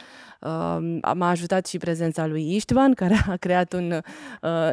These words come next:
liant între cele două lumi și, uh, cred, mai degrabă sper,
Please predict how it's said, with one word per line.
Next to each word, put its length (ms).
liant 400
între 440
cele 180
două 260
lumi 260
și, 600
uh, 600
cred, 360
mai 120
degrabă 280
sper, 480